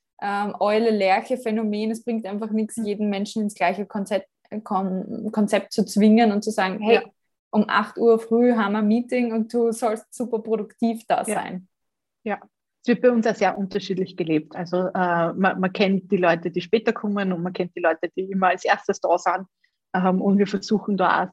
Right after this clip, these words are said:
Speaker 2: einen größtmöglichen Freiraum, äh, auch zu bieten. Äh, natürlich in der Vereinbarkeit, dass es für unsere Kunden zu keinem, zu keinem Nachteil kommen darf. Ähm, aber, ähm, ja,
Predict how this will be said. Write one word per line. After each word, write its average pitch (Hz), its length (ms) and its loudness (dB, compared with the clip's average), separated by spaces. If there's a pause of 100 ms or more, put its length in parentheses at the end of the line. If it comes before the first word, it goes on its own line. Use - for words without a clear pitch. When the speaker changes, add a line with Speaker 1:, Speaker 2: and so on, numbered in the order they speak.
Speaker 2:
einen 151 140 -14
größtmöglichen 185 760 -4
Freiraum, 170 800 2
äh, 170 60 0 (300)
auch 185 120 -6
zu - 160 -14
bieten. 196 480 -2 (440)
Äh, 180 220 0
natürlich 190 360 2
in 196 100 4
der 190 80 2
Vereinbarkeit, 185 560 -2
dass - 120 -6
es 190 160 -4
für 208 100 0
unsere 190 220 -4
Kunden 214 400 -4
zu 190 100 -10
keinem, 185 640 -6
zu - 80 -16
keinem 180 260 -8
Nachteil 170 420 0
kommen 170 360 -4
darf. 165 260 -2 (460)
Ähm, 180 560 0
aber, 180 960 0
ähm, 180 200 -8
ja, 196 300 0